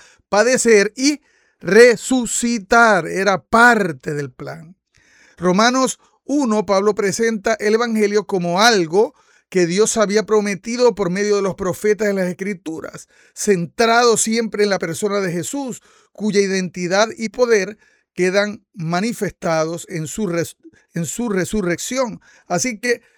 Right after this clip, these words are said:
querido hermano, si te has quedado siempre en el hecho de que Jesús murió en la cruz, pues hay que dar un paso más. Es cierto, la muerte de Cristo en la cruz es la muerte vicaria en nuestro favor,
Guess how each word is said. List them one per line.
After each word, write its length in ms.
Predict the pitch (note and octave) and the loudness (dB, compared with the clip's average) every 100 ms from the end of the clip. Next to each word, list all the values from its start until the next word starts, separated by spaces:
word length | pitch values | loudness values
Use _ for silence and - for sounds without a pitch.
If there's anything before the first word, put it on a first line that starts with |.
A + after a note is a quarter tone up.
| _ | _
querido 320 | - F#3+ A3 A3+ | -6 -2 2 2
hermano, 400 | G#3 C4 C4 B3 | 2 0 -2 -2
si 320 | - A3 C#4 _ _ _ _ _ | -2 -4 -6 _ _ _ _ _
te 220 | - F#3+ G3+ | 0 2 4
has 180 | A3 | 2
quedado 600 | - G#3 F#3+ G#3 G#3+ G#3 | 0 2 4 4 2 2
siempre 1000 | F3+ - - G#3+ A3+ D#3 C#3 - F3 G#3+ _ _ - | 0 -2 2 2 2 0 -6 -4 -2 -2 _ _ -8
en 140 | D#3+ | -4
el 120 | D#3 | -2
hecho 360 | D#3 F#3+ G3 G3+ | 0 0 0 -4
de 100 | E3+ | -4
que 140 | E3+ | -6
Jesús 480 | D#3 D#3 - B3 G#3+ | -4 -4 -2 -4 -2
murió 280 | F#3+ F3+ G3+ | 0 0 0
en 60 | A3 | 2
la 140 | G3+ | 0
cruz, 460 | - G3+ A3+ A3 - _ _ - | 0 -2 -2 -6 -14 _ _ -6
pues 260 | E3 D#3+ - _ - | -4 -4 -8 _ 0
hay 160 | G#3+ | 2
que 140 | G3 G#3+ | 2 2
dar 180 | G3+ G3 | 2 2
un 160 | F3 | 0
paso 400 | - F#3+ F3 E3+ | -2 -2 0 -2
más. 340 | C#3+ C3 C3+ - | -2 -6 -12 -2
Es 160 | G3+ G#3 | 0 0
cierto, 640 | - A3 G3 D3+ - - _ _ | 0 0 0 -2 -12 -18 _ _
la 120 | F#3+ F3+ | 0 4
muerte 440 | G#3 C#4 D#4 G#3 | 4 4 2 0
de 100 | F#3 | 0
Cristo 380 | A3+ A3+ - G#3 | -2 -6 0 0
en 100 | F#3+ | 0
la 100 | E3 | -4
cruz 220 | A3+ A#3+ | -2 2
es 60 | G#3 | 2
la 100 | F#3 | 2
muerte 380 | F#3+ A3 A3 | 0 0 0
vicaria 480 | F#3 D#3+ - A#3+ A3 | 0 0 2 4 4
en 100 | F3 | 0
nuestro 380 | F#3+ A3+ - G3+ | 0 -2 0 -2
favor, 460 | - F#3 A#3+ A#3+ | 0 -2 -2 -2